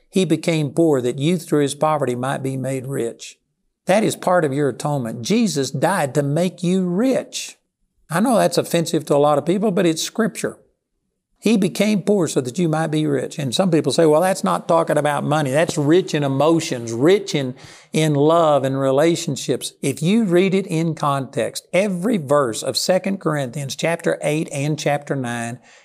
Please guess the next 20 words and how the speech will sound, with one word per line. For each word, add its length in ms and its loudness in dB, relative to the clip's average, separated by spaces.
is 200 -2
talking 440 -2
about 440 -4
money. 520 -4
For 100 4
you 260 2
to 140 2
say 300 4
it's 180 -2
not 320 0
talking 340 2
about 300 -2
money 260 -2
and 100 -4
it's 140 -8
talking 400 0
about 240 -2
emotional, 800 -2
mental 460 0
things 420 -4